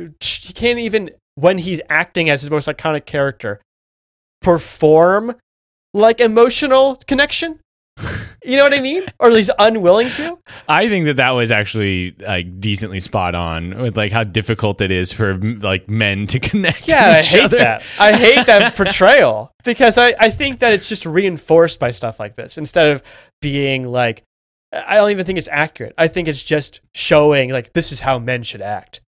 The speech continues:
Speaker 1: You know?
Speaker 2: I see. Yeah.
Speaker 1: And I, and I,
Speaker 2: Like, it's
Speaker 1: I just
Speaker 2: awkward and it should be.
Speaker 1: Right. And
Speaker 2: I
Speaker 1: I hate
Speaker 2: see.
Speaker 1: that. Um, yeah, I just feel like this. And, like, the thing that bothers me so much is that in the very first movie, right, there's that very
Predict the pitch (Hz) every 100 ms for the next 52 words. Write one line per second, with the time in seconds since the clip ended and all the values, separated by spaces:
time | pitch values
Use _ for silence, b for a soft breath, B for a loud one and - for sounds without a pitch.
0 | _ 147 143 143 98 - 85 82 - 101
1 | 196 208 208 - 196 190 180 170 160 -
2 | 151 160 170 165 160 143 127 113 - -
3 | 113 92 76 65 _ 131 135 113 - -
4 | - 175 160 143 160 107 113 98 - -
5 | 190 190 180 160 151 - _ _ _ _
6 | _ 185 143 123 170 185 - 190 170 147
7 | - 151 - - 233 233 - b b 214
8 | 196 262 226 175 180 170 156 135 135 160
9 | 147 135 - 147 139 - _ _ _ _
10 | _ _ _ _ _ _ 170 165 156 170
11 | 202 202 180 165 - 123 110 110 120 123
12 | 147 127 139 135 123 147 165 185 175 175